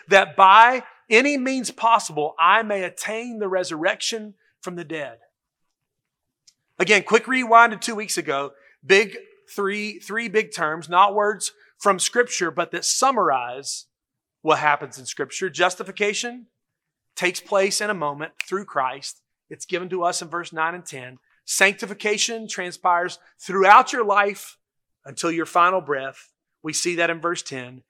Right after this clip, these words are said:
And glorification, the promise of eternity and being made whole with Christ, is seen in verse eleven. These are important foundations, pictures of our faith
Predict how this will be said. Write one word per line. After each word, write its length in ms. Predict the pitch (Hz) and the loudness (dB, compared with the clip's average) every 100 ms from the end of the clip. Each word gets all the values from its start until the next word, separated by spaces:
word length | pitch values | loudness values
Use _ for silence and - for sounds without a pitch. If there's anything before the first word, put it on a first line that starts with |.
| _ _ | _ _
And 200 | - 156 | -12 -10
glorification, 1000 | 170 220 185 - 147 127 123 - 156 165 _ _ _ | -2 0 0 -4 -10 -10 -10 -12 -12 -20 _ _ _
the 80 | 143 | -18
promise 540 | - 180 175 190 - | -8 0 2 2 -4
of 80 | 156 | -6
eternity 680 | 147 - 196 220 226 226 208 | -10 -8 -8 -8 -10 -14 -14
and 160 | 143 | -14
being 240 | 135 143 135 | -12 -14 -14
made 200 | 131 120 | -16 -16
whole 280 | - 175 190 | -8 -6 -6
with 140 | 185 | -8
Christ, 500 | - 143 120 113 - _ _ _ - | -10 -10 -10 -16 -18 _ _ _ -16
is 160 | 131 | -10
seen 280 | - 151 151 | -10 -10 -14
in 80 | 143 | -12
verse 240 | 151 147 | -12 -12
eleven. 320 | 156 170 160 _ _ _ _ _ _ _ _ _ _ _ | -12 -12 -14 _ _ _ _ _ _ _ _ _ _ _
These 240 | 147 143 | -12 -10
are 40 | 247 | -12
important 560 | 226 - 202 196 208 | -10 -4 -4 -4 -4
foundations, 600 | 220 214 196 180 - 175 | -2 -2 -2 -4 -6 -12
pictures 540 | - 233 - - 226 208 | -16 -14 -12 -10 -8 -8
of 160 | 180 | -4
our 240 | 180 170 - - _ | -4 -4 -8 -20 _
faith 640 | - 220 185 127 - _ | -8 -6 -6 -10 -20 _